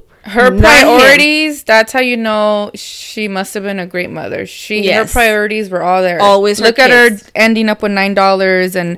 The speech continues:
Speaker 2: Yes.
Speaker 1: everything was taken care of.
Speaker 2: It was always
Speaker 1: Yep.
Speaker 2: everything, everybody else and everything else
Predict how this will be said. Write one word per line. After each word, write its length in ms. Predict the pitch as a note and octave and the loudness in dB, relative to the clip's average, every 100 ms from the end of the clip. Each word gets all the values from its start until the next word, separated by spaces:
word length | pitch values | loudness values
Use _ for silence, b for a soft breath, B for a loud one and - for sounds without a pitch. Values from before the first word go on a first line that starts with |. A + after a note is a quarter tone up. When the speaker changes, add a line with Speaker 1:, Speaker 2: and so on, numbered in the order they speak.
| D#3 | -10
Speaker 2:
Yes. 280 | A3+ A3 F3+ A3 | 0 2 4 4
Speaker 1:
everything 380 | A3 A3 A3 G#3 | 2 -2 -4 -6
was 140 | G3 | -6
taken 260 | G3+ G3 F#3 | -8 -8 -8
care 260 | F#3+ E3+ | -6 -4
of. 340 | E3+ E3 F3 _ - | -4 -6 -14 _ -2
Speaker 2:
It 120 | A3+ | 2
was 180 | B3+ B3+ | 2 2
always 520 | A#3 B3+ D#4 D#4+ - - _ | 2 2 2 -2 -4 -16 _
Speaker 1:
Yep. 320 | G3+ G#3 A3 | -12 -10 -2
Speaker 2:
everything, 560 | B3+ C#4 E4 - E4 C#4 | 0 0 -2 -2 -4 -2
everybody 560 | A#3+ C4+ E4 D#4+ E4 D4+ | -2 0 2 2 2 4
else 380 | C4+ D4 E4+ C4 | 4 4 2 -4
and 140 | B3+ | -2
everything 440 | B3 C#4 - C#4+ | -2 -4 -6 -4
else 420 | B3 B3 C#4 - | -2 0 -2 -6